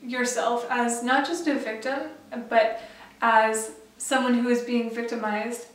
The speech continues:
in that moment every time. It brings you right back to your own experiences.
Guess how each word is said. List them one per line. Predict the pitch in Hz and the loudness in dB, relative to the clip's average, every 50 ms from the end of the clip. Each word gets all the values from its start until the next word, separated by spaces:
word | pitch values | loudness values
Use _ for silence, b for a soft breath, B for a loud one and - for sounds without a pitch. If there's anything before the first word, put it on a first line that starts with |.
| - _ - | -16 _ -2
in | 285 285 269 254 | 0 2 2 4
that | 240 220 220 - 233 | 4 2 2 2 2
moment | 233 226 226 233 277 320 339 339 - - - - | 0 0 2 0 0 -2 -2 -4 -8 -14 -10 -8
every | 247 247 233 233 | -6 -4 -4 -4
time. | 233 240 226 220 220 233 | -4 -2 -2 -2 -2 -2
It | 240 240 - 240 - - | -4 -6 -8 -10 -10 -4
brings | - 285 302 339 370 370 - 247 | -2 0 0 0 -2 -4 -4 -4
you | 233 226 226 | -4 -4 -4
right | 226 254 254 269 262 262 | -4 -2 -2 -2 -2 0
back | 254 285 302 302 - 240 240 - - - - - - | 4 4 6 4 4 2 -4 -8 -12 -16 -14 -12 -8
to | - 254 240 240 240 233 233 233 233 233 240 | -4 -2 0 0 2 0 0 -4 -4 -6 -8
your | 240 233 240 240 240 240 | -6 -4 -4 -2 -2 -2
own | 233 233 233 226 | 0 0 0 -2
experiences. | 226 233 - - - 254 247 277 294 277 240 226 226 226 226 226 226 | -2 -6 -10 -12 -8 -6 -4 -2 -2 -2 -2 -4 -6 -6 -8 -8 -8